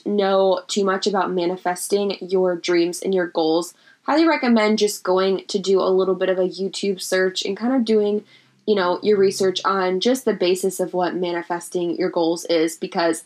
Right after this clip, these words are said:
I find it so interesting, and Adam's the one who actually started kind of talking to me about, you know, manifesting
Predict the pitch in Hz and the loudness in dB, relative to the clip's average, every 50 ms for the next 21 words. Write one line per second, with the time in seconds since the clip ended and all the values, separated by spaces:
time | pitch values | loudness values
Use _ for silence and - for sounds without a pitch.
0 | - - - _ _ - 202 208 220 226 226 220 220 226 214 214 - - 202 185 | -18 -20 -20 _ _ -2 -2 -2 0 0 0 2 4 2 2 0 -2 -2 0 0
1 | 185 - - 175 185 - 202 - - - 220 226 220 220 - - - 190 190 190 | 0 0 -2 -4 -4 -6 -6 -6 -2 0 2 2 2 2 0 -2 -2 -2 -2 0
2 | 190 185 185 180 185 185 - - - 202 214 262 320 349 359 370 370 320 302 277 | 0 0 -2 -2 -4 -6 -6 -2 0 2 2 4 2 2 2 2 2 4 4 2
3 | 262 247 254 - - 196 208 220 - - 240 233 226 220 - - 208 202 208 202 | 2 2 0 0 2 0 0 0 -2 0 2 2 0 0 0 0 0 2 2 2
4 | 196 190 196 202 _ _ _ _ _ _ _ - 226 226 226 214 208 - 208 185 | 2 0 -2 -4 _ _ _ _ _ _ _ -2 0 2 2 2 0 0 0 0
5 | 196 - 214 202 196 190 190 185 175 175 156 143 147 - - - _ _ _ - | 0 0 -2 -4 -2 0 0 0 2 2 2 2 2 0 -2 -8 _ _ _ -4
6 | 190 190 170 151 135 107 - - _ _ _ _ _ _ - 190 190 190 190 185 | -2 -2 0 0 -2 -4 -6 -8 _ _ _ _ _ _ -10 -6 -2 -2 0 0
7 | 180 180 - 170 170 165 - - 170 151 120 139 | -2 -2 -2 -4 -4 -4 -4 -4 -4 -4 -4 -6